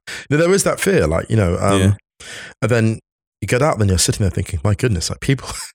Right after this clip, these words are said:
Speaker 1: <laughs> gotta try and be interesting for, like, an hour and a half." Um, so of course I left the talking to, uh, <laughs> you, Ian, and Flo, and that was fine. <laughs> Me just sitting off at the corner.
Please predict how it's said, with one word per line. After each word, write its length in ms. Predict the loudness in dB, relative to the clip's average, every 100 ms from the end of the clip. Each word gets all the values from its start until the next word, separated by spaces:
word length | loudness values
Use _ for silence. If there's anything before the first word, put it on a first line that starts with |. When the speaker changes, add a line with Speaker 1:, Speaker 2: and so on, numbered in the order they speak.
| _ _ -6
Speaker 1:
<laughs> 260 | -6 -6
gotta 680 | -4 -4 -6 -10 -10 -4 -4
try 160 | 0 0
and 80 | 2
be 100 | 2
interesting 420 | 2 0 0 -2
for, 120 | 0
like, 160 | 0 0
an 80 |
hour 120 | 0 0
and 100 | 0
a 40 |
half." 460 | 0 0 -2 -6 -8
Um, 480 | -2 0 0 -4 -6 -12 -20 -20 -20 -18 -18 -18 -20 _
so 80 | -2
of 60 | 2
course 180 | 2
I 40 | 2
left 120 | 0
the 60 | 0
talking 340 | -2 0 -4
to, 320 | -2 -2 -2 -4 -8 -10 -8 -8 -6 -2
uh, 480 | 0 0 0 0 -6 -14
<laughs> 240 | -14 -8
you, 180 | 0 2
Ian, 200 | 4 4
and 120 | 2
Flo, 280 | 0 0 2
and 80 | 2
that 60 | 2
was 140 | 2
fine. 340 | 2 0 0 -2
<laughs> 1400 | -4 -4 -2 -2 -2 -4 -2 -2 -2 -6 -12 -10 -8 -2
Me 120 | 0
just 160 | 2 0
sitting 220 | 0 0
off 100 | 0
at 40 |
the 60 | -2
corner. 420 | 0 2 2 0